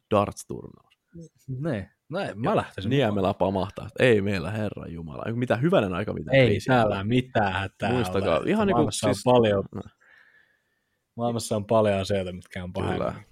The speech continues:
Speaker 1: Ihan niinku Columbus
Speaker 2: Ei.
Speaker 1: Blue Jacketsissa oli joskus aikoinaan, niin muistakaa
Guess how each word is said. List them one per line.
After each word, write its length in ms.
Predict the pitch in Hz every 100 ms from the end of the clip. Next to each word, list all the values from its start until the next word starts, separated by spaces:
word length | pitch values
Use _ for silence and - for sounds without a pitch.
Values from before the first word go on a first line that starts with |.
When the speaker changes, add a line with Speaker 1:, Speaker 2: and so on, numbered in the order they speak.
| _
Speaker 1:
Ihan 160 | 135 160
niinku 160 | 147 -
Columbus 360 | 160 147 113
Speaker 2:
Ei. 100 | 175
Speaker 1:
Blue 200 | 120 104 -
Jacketsissa 500 | 98 - - - -
oli 120 | 60
joskus 300 | 64 - -
aikoinaan, 500 | - - - - -
niin 80 | -
muistakaa 460 | 98 - - -